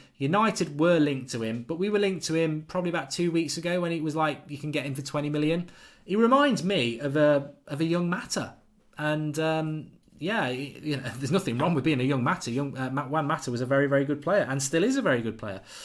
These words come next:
Um, I don't think United are in for Golovin. Uh, I don't think he, I also, the reason I put him in here as well is if United went in for him, he looks like a good player. But this is what I've said before. You've got to be very careful about the World Cup, because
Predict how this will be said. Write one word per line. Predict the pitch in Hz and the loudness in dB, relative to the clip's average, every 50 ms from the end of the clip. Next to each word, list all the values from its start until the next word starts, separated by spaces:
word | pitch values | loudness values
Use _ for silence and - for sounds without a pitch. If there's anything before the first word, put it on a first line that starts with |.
| - - - - | -16 -18 -10 -4
Um, | - 139 139 139 139 139 139 139 139 139 - | 0 2 2 4 4 2 2 0 -2 -4 -2
I | - 190 | 0 2
don't | 202 160 123 113 | 2 2 2 0
think | 123 107 | -6 -6
United | 107 113 113 110 110 110 | -6 -6 -6 -6 -6 -4
are | 110 113 | -4 -2
in | 113 110 | -2 -4
for | 117 | -4
Golovin. | 110 117 117 117 117 117 127 131 131 131 - | -2 0 0 2 2 0 0 0 -2 -4 -6
Uh, | 131 127 123 123 | -6 -6 -6 -6
I | - | -6
don't | - - 156 156 135 | 0 0 0 0 0
think | 131 139 139 | -4 -8 -8
he, | 147 135 - - | -8 -12 -10 -6
I | - 156 160 | -2 2 4
also, | 170 196 214 185 - 143 127 120 107 110 - | 4 4 4 4 2 2 2 2 0 -2 -4
the | - 131 | -2 0
reason | 135 185 208 196 147 165 | 2 2 2 2 2 0
I | 147 | 0
put | 131 - - 170 185 135 | 0 2 0 0 0 0
him | 139 131 | 0 -2
in | 151 165 | -2 -2
here | 147 127 117 107 104 | -2 -2 -2 -2 -4
as | 113 110 110 | -4 -4 -2
well | 139 143 139 117 | -2 0 0 -2
is | 107 101 131 | -4 -4 -6
if | 143 139 | -6 -4
United | 202 220 247 226 143 131 127 | -4 -4 -2 -2 -4 -2 -2
went | 123 113 110 117 | -2 -2 -2 -2
in | 139 143 147 | -2 -2 -2
for | 135 120 101 98 | -4 -6 -8 -8
him, | 110 | -6
he | 120 127 | -2 -2
looks | 147 165 - - | -2 -2 -4 -6
like | 135 123 120 - | -8 -8 -6 -8
a | 120 | -8
good | 104 117 104 - | -8 -8 -10 -8
player. | - 135 135 117 95 95 92 - - | -6 -4 -4 -4 -6 -8 -12 -8 0
But | - 185 131 101 - - - - - - - - - - _ _ _ - | 2 2 2 2 -2 -8 -12 -12 -14 -20 -20 -20 -20 -20 _ _ _ 2
this | 160 202 190 - | 2 2 2 2
is | 220 175 | 0 2
what | 185 180 | 2 2
I've | 156 135 - | 2 2 2
said | - 156 139 127 117 | 0 0 0 0 -2
before. | - 110 - - 180 180 147 104 - - - - _ _ _ _ _ _ _ _ _ _ _ _ - | -6 -8 -4 -2 0 0 0 0 -2 -6 -16 -20 _ _ _ _ _ _ _ _ _ _ _ _ -6
You've | 160 151 139 | -4 0 2
got | 233 | 4
to | 226 190 | 4 4
be | 160 | 4
very | 196 196 180 | 4 2 2
careful | 185 - 175 170 139 127 | 2 0 -2 -2 -2 -4
about | 113 123 120 110 | -4 -4 -4 -6
the | 117 | -4
World | 120 123 120 113 113 | -4 -2 -4 -4 -4
Cup, | - 139 113 101 - | -4 -6 -6 -6 -8
because | - - - 139 123 | -10 -6 -6 -6 -6